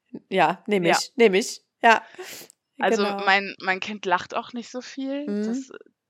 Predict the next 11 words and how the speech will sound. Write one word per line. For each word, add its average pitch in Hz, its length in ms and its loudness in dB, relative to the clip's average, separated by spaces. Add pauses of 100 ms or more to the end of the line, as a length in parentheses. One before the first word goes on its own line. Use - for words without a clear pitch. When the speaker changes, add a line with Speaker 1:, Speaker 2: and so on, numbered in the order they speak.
(160)
Speaker 2:
äh, 196 120 -10
ich 190 160 -14
weiß 196 240 -6
nicht, 196 160 -20
wie, 185 240 -18
wie 190 120 -14
ist 196 160 -18
es 196 120 -20
bei 190 120 -8
Luca? 247 460 -10 (1200)
Speaker 1:
Ähm, 247 640 6